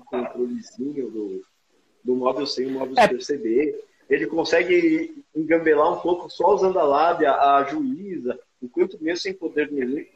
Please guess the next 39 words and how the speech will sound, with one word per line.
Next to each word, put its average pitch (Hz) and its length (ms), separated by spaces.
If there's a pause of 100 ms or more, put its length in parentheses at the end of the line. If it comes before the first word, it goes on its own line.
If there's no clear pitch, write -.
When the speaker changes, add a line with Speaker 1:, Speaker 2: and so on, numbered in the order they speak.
(120)
Speaker 1:
muito 175 400
do 165 180
poder 139 380
do 143 120
Loki - 380
tá 165 160
na, 147 1160
na 143 100
comunicação, 151 720
né? 110 260
Na, 110 280
na 127 160
parada 123 460
Speaker 2:
Sim. 147 40
Speaker 1:
mentira, 139 480
né? - 380 (720)
Speaker 2:
Sim, 135 360
sim, 131 240
sim, 123 260
sim. 113 240 (220)
Agora, 214 240
uma 254 140
coisa 226 240
que 220 60
eu 208 40
queria 202 220
trazer, 175 580
que 160 120
eu 147 40
senti 160 300
bastante 165 540
na 143 100
série, 165 340
agora 160 240
que 185 60
a 180 60
gente 180 120
meio 180 180
que 165 200